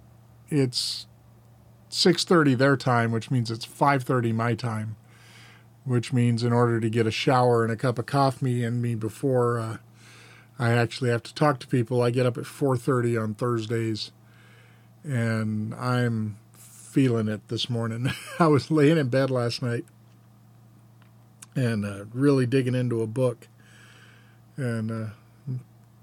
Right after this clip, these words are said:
Janet re-, leaned over and said, "Don't you have prayer meeting in the morning?" <laughs> It's like, "Oh, yeah, I better go to sleep."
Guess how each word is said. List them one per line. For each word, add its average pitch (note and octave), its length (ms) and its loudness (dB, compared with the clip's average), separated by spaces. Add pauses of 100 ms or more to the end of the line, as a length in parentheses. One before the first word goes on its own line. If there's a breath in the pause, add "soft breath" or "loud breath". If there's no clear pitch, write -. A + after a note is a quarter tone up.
Janet B2 380 0
re-, A#2+ 220 -2 (600)
leaned C#3 260 0
over B2+ 260 2
and A#2+ 120 -4
said, A#2 180 -4 (640)
"Don't F3+ 240 -2
you C#4+ 80 0
have G#3 140 0
prayer F3 220 4
meeting A#3 260 0
in B3+ 100 -6
the B3 80 -6
morning?" B3 520 4
<laughs> - 40 -20
It's - 160 -20
like, - 260 -6
"Oh, D3+ 280 2
yeah, C#3 280 2
I B2 120 0
better C3 220 -4
go C3 120 -6
to C3+ 80 -8
sleep." D3 380 -6